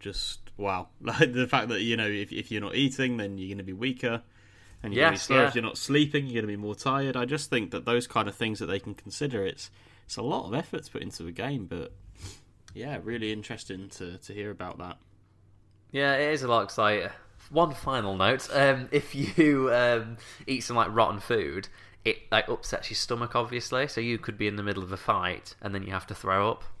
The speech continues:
Speaker 2: So you throw up, and then because you've thrown up, <laughs> it's given the enemies a window of opportunity, and they stab you and you die.
Speaker 1: Sounds,
Speaker 2: Great.
Speaker 1: sounds an awful lot like when you eat the rotten flesh on Minecraft. I wonder where they
Speaker 2: Oh,
Speaker 1: got that
Speaker 2: God,
Speaker 1: idea
Speaker 2: yeah, it
Speaker 1: from.
Speaker 2: pretty much is.
Speaker 1: <laughs> Oh,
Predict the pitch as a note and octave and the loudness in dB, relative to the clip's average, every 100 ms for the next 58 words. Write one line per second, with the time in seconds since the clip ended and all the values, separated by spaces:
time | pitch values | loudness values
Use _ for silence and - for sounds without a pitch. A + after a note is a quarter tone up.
0 | - G2 F#2+ F#2 - - - A2+ G#2+ G2 | -2 2 2 0 -8 -10 4 8 10 10
1 | G2+ - G#2 G2 G2 G2 A2 G#2+ F#2+ - | 6 2 0 2 0 0 -2 -2 -4 2
2 | G2+ F#2+ F#2+ G2 - - A#2 - G#2+ G2+ | 2 4 2 0 -4 -10 -8 -6 -2 -2
3 | - G#2+ G2 F#2+ G2 - G#2+ G2+ F#2 F#2 | -2 -2 -2 -2 -2 0 -2 -2 -4 -2
4 | F#2+ G2+ F#2+ F#2+ G2 F#2 - G#2+ G2+ E2+ | -2 -2 -2 -2 -2 -4 -4 -2 0 0
5 | F#2 G2+ G#2 G#2 A2 G#2+ - C#3 G#2 F#2 | 0 -2 -4 -4 -2 -2 -2 -2 -2 -6
6 | A2 B2 G#2 - - - - - - - | -8 -8 -10 -14 -20 -20 -20 -20 -8 0
7 | A#2+ A2+ - F#3 F3 C3+ B2 C#3 D3+ C#3+ | 2 2 6 8 8 6 2 2 2 2
8 | C3 A#2+ B2 A2 B2 A#2+ A#2+ A2 A#2 B2 | 0 2 -2 -4 -6 -4 -4 -4 -6 -6
9 | B2 D3 C#3 - F#2 G2+ A#2 A2+ - E2+ | -6 -4 -4 -4 -10 -8 -8 -10 -12 -12
10 | - - - _ _ - _ - G#2 A#2 | -14 -20 -20 _ _ -20 _ -14 -6 -4
11 | A#2 - A#2+ - B2 B2+ B2 A#2+ D3+ C3+ | 2 2 2 0 4 6 6 6 4 2
12 | F#2+ F#3 G3+ A2 - B2+ F2+ F2 - - | -2 0 2 0 2 2 2 -2 -12 -12
13 | - - G4+ C#4 - - - - - _ | -12 -10 -8 -10 -12 -18 -16 -20 -20 _
14 | F#3 A3 A#3 - - - - F3 D#3 B2 | -20 -18 -18 -20 -20 -20 -10 -6 -2 -2